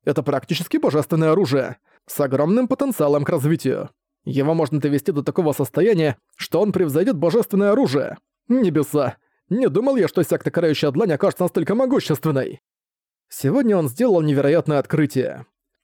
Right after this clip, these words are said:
Карающий щит Сотрясатель Небес обычно использовался для защиты и контрнападения.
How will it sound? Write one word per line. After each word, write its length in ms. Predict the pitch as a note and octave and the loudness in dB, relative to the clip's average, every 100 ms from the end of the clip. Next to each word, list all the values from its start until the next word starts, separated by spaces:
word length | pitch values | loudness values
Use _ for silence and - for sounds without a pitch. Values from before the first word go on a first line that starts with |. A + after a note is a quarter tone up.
| _ | _
Карающий 520 | A#2+ C3+ F3+ D3+ D3 | -4 0 2 0 -2
щит 260 | C#3 - G#3+ | -2 -2 -4
Сотрясатель 540 | C3+ - B2+ F#3+ C#3+ | -4 -4 -2 -2 -2
Небес 320 | C3 C#3 C4 | 0 -2 -2
обычно 380 | C3+ E3+ - D3+ | -2 -2 -2 -2
использовался 600 | B2+ - C4 E3 D#3+ C#3 | -2 -2 -2 0 -2 -2
для 140 | C3+ C3 | -4 -2
защиты 420 | C3+ - C3+ D3 | -2 -2 -2 -2
и 40 | |
контрнападения. 960 | E3+ D#3+ C3+ C3+ C3+ C#3+ G#3 D3 C3+ A2 | 0 -2 -2 -2 -2 0 2 2 0 -4